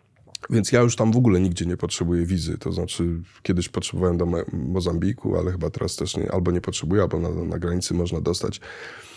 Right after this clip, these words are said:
Więc, e, więc właściwie ja tam do tych krajów to jadę tak zupełnie, wiesz, na, na luzie, tak? Wiesz, też dużo łatwiej teraz jest pojechać do, do krajów, em, Zatoki Perskiej. Em, wiesz, kiedyś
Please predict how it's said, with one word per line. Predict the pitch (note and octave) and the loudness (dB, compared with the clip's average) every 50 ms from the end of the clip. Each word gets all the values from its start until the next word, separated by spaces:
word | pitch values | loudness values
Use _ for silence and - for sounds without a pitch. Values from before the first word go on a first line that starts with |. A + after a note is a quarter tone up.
| - - - - | -20 -14 -2 2
Więc, | - G2 F#2+ G2+ - - - - - | 6 6 6 6 4 0 0 4 4
e, | G2 F#2 | 6 6
więc | F2 G#2 G#2 G#2 | 6 4 4 4
właściwie | G#2+ A2 A2 - - B2 A#2+ A#2 A2 | 4 2 2 2 0 2 4 4 4
ja | A2 A2 G#2+ G#2 | 6 4 4 2
tam | - G2+ G#2 G2+ | 2 0 0 2
do | G#2 G#2 | 0 0
tych | - A2 G2+ | 0 -2 -2
krajów | - - G2 G2 G2 G2 | 0 2 2 2 2 2
to | - G#2 | 2 2
jadę | G2 F#2+ F#2 G2+ F#2+ | 4 4 4 4 2
tak | - F#2 F2+ G2 | 2 2 0 0
zupełnie, | - G2 - - F#2 F2+ F2+ F2+ F2 E2+ | -2 -2 2 4 4 4 6 4 2 0
wiesz, | D#2+ D#2+ D2+ - - - | 0 -2 -4 -4 -4 -2
na, | F2 E2+ | 0 0
na | F2 E2+ F2 F2+ | 0 2 2 4
luzie, | F#2+ F#2+ F2 D#2+ D#2+ D2+ - | 4 6 6 4 2 0 -2
tak? | - - - - - - - - - - - - - - - - - _ - - - | -4 -6 -6 -6 -8 -12 -20 -20 -20 -20 -18 -18 -20 -20 -20 -20 -20 _ -10 -4 2
Wiesz, | - - - - - - - - - - | 4 4 6 4 4 2 -2 -2 -2 0
też | - - E3 - - - - - F3 | 2 4 4 4 2 0 -2 -2 0
dużo | E3+ D3 F#3+ G#3+ F#3+ F#3+ F#3 | 2 4 4 4 4 4 4
łatwiej | F3 F3 F3 - - D#3+ D#3 C#3+ | 2 2 0 0 0 0 2 2
teraz | D3+ D3 C#3 C3+ C3+ - - | 2 2 2 2 2 2 0
jest | C3 - - | -2 -2 2
pojechać | C3+ B2+ B2 A#2+ - A#2+ A#2 A#2 A#2 | 2 4 4 4 4 2 2 2 2
do, | A#2 A2+ G#2+ G#2+ G#2+ G#2 | 4 4 6 6 4 4
do | G#2 - G#2 G2 | 2 2 0 0
krajów, | - - - G2+ G2+ G#2 G#2 G#2 G2+ G2+ - - - - - | 0 0 2 4 4 4 4 4 2 0 -4 -6 -6 0 2
em, | F2+ F2+ F#2 F#2 F2+ F2+ F2+ F2+ F#2 - G2 | 4 4 4 4 4 2 0 0 0 0 2
Zatoki | G2+ G#2+ F#2+ - A2+ - - C3 | 2 2 4 4 2 2 2 0
Perskiej. | - B2+ B2+ B2+ - - - D#3 E3+ G#3 - - _ - - - - - _ _ _ _ _ _ _ - - | 2 2 0 0 0 0 0 0 0 0 -4 -6 _ -20 -20 -20 -20 -20 _ _ _ _ _ _ _ -6 0
Em, | - G2+ F#2+ G2 G2 F#2+ G2 G2 A2 A2 - - - A1+ - G#2+ - - - - | 2 4 4 6 6 4 4 4 2 2 2 2 2 0 0 0 -2 -2 -2 -2
wiesz, | G2 G2+ F2 E2 - - | 0 0 0 0 0 0
kiedyś | - G#2+ G2+ G2+ G2 - - | 2 2 4 4 2 0 -2